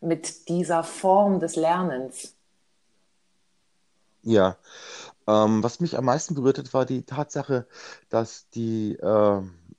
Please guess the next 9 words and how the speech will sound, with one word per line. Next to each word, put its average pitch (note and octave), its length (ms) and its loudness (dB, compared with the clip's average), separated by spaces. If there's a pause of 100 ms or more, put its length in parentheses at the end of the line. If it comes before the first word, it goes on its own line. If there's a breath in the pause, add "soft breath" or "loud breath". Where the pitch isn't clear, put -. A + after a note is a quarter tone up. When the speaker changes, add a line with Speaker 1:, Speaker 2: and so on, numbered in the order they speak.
(220)
Speaker 2:
während D3 380 2
dieser A#2 260 -2
Theatersportveranstaltung, C#3 1600 -6 (720 loud breath)
ähm, A#2 640 0 (920 soft breath)
Schülerinnen E3 560 2
und C3 80 0
Schüler, E3 240 6
die D3+ 160 -6
sich D3+ 300 -6